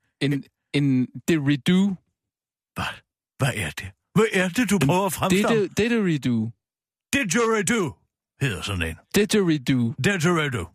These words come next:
Speaker 1: Didgeridoo.
Speaker 2: Didgeridoo.
Speaker 1: Ja.
Speaker 2: Ja, det er ikke en didgeridoo, din åndsamøber. Det er en mongolsk tropesanger,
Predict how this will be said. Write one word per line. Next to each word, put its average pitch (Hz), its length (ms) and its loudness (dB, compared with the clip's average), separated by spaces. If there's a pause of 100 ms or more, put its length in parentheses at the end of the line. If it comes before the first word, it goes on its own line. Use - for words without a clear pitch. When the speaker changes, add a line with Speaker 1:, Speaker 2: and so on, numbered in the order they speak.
(160)
Speaker 1:
Didgeridoo. 127 640 0 (680)
Speaker 2:
Didgeridoo. 120 560 -2 (200)
Speaker 1:
Ja. 117 160 0 (880)
Speaker 2:
Ja, 90 100 -2 (180)
det 135 140 2
er 107 40 0
ikke 127 160 0
en 127 80 2
didgeridoo, 90 720 -4 (260)
din 95 160 2
åndsamøber. 80 640 -2 (520)
Det 170 180 2
er 160 120 0
en 156 80 -2
mongolsk 156 420 0
tropesanger, 165 500 0